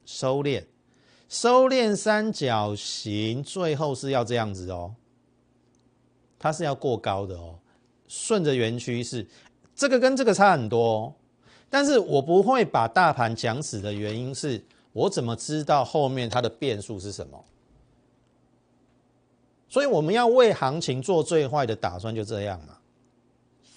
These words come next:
对不对？你还有时间去调整嘛。我的意思是说，当上，下个礼拜如果说有反弹到月线，你要去调整你的持股，弱势股换到强势股，然后避开，避开这一段，也许啦。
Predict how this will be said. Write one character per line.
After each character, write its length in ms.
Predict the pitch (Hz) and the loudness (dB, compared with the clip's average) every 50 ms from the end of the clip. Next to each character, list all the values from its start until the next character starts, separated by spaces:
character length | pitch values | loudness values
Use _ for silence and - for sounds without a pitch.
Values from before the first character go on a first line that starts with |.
| - - | -10 -4
对 80 | 123 | 0
不 60 | 120 | 2
对？ 180 | 127 120 104 - - - - - _ _ _ _ _ _ _ _ _ _ _ _ _ - | 4 4 2 0 -4 -16 -20 -20 _ _ _ _ _ _ _ _ _ _ _ _ _ 0
你 120 | 156 180 | 2 4
还 120 | 180 233 | 6 6
有 160 | 220 202 160 127 | 6 6 4 2
时 220 | - - 127 135 | -2 -4 -4 -2
间 180 | 127 143 147 156 | -2 -2 -2 -2
去 80 | 165 | -4
调 260 | 156 - 123 117 120 | -2 0 0 0 0
整 260 | 117 - 147 143 113 95 | -2 -2 -4 -4 -4 -4
嘛。 140 | 90 87 | -8 -4
我 140 | 151 185 202 | 0 2 2
的 80 | 190 190 | 2 2
意 120 | 220 208 | 0 -2
思 160 | 160 117 110 | -2 -4 -6
是 120 | 101 101 98 | -8 -8 -6
说， 280 | 98 139 143 147 151 147 _ _ - _ _ _ _ _ _ | -4 -4 -4 -4 -6 -12 _ _ -20 _ _ _ _ _ _
当 240 | - 180 202 220 220 | 4 4 4 4 0
上， 320 | - - 233 214 196 - | 2 2 2 2 2 -2
下 240 | - - - 214 185 | -4 0 2 4 4
个 80 | 170 156 | 4 2
礼 140 | 127 110 | 0 0
拜 180 | 107 131 165 160 | 2 2 2 2
如 140 | 143 143 151 | 2 2 0
果 160 | 147 135 107 | 0 -2 -2
说 140 | 98 143 135 | 0 0 2
有 120 | 127 135 | 2 0
反 200 | 135 - 107 101 95 | 0 0 -4 -4 -4
弹 180 | 98 98 98 | -6 -6 -4
到 220 | 104 131 127 120 123 | -2 0 0 0 0
月 220 | 131 131 117 104 | -2 -2 -4 -4
线， 280 | - - 135 123 101 - | -2 -2 -2 -2 -2 -4
你 140 | - 101 95 | -8 -10 -6
要 140 | 110 123 127 | -6 -6 -4
去 120 | 120 131 | -6 -6
调 180 | 123 - 104 101 | -6 -4 -6 -4
整 180 | 104 104 104 107 | -4 -6 -6 -8
你 80 | 98 | -8
的 120 | 82 92 90 | -10 -12 -12
持 240 | - - 95 92 | -12 -12 -14 -14
股， 180 | 92 101 98 82 - _ _ _ _ - | -12 -12 -12 -14 -14 _ _ _ _ -8
弱 200 | - 170 165 156 | -2 0 0 0
势 220 | - - 165 151 | 0 0 -4 -4
股 160 | 117 - 98 90 | -4 -6 -8 -6
换 160 | 117 117 117 | -6 -6 -4
到 100 | 110 107 | -6 -8
强 220 | - - 92 87 | -8 -10 -12 -12
势 180 | 92 - 117 95 | -10 -10 -10 -10
股， 140 | - - - _ _ _ _ _ _ _ _ _ _ _ _ _ _ _ - | -12 -16 -20 _ _ _ _ _ _ _ _ _ _ _ _ _ _ _ -6
然 100 | 101 110 | -2 -2
后 60 | 123 | -2
避 180 | 120 143 135 | -2 -2 -4
开， 200 | 120 113 123 123 - _ _ - | -2 -2 -2 -2 -4 _ _ -8
避 140 | - 135 120 | -6 -4 -2
开 120 | 110 113 | -2 -2
这 140 | 110 110 104 | -2 -4 -6
一 60 | 101 | -6
段， 180 | 98 107 92 85 - | -6 -6 -8 -6 -4
也 180 | 107 120 151 | 0 0 0
许 280 | 160 - - 131 101 90 | 0 -2 -4 -8 -8 -8
啦。 200 | 90 71 - | -12 -14 -18